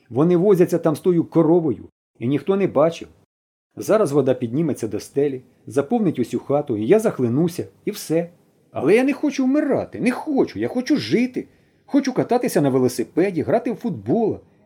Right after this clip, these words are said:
їсти морозиво крем-брюле. Я рванувся до вікна і пірнув,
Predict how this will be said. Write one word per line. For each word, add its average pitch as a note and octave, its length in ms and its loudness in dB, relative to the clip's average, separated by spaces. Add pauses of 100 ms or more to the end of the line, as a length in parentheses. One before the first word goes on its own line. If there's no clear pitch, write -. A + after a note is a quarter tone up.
(120)
їсти A#3 340 0
морозиво G3+ 540 2
крем-брюле. D#3 640 0 (680)
Я G#3+ 200 0
рванувся E3+ 420 0
до D#3 100 -2
вікна D3 320 -4
і G2+ 80 -4
пірнув, B2+ 440 -2